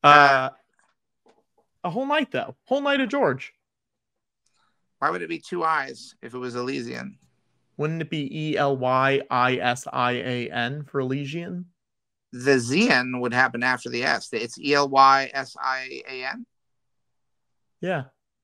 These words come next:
Speaker 2: I don't know why. I'm tempted to pronounce it Elysian. It feels more elegant than
Speaker 1: You
Speaker 2: Elysian.
Speaker 1: can say what,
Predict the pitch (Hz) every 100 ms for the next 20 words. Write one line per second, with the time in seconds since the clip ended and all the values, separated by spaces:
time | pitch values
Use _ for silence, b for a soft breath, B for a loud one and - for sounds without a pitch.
0 | _ _ _ _ _ _ _ _ _ -
1 | 311 339 - 95 120 123 - 151 165 147
2 | 151 147 143 139 143 233 - 113 107 127
3 | - 139 127 135 127 123 151 180 113 107
4 | - - - 127 117 127 226 302 220 180
5 | 180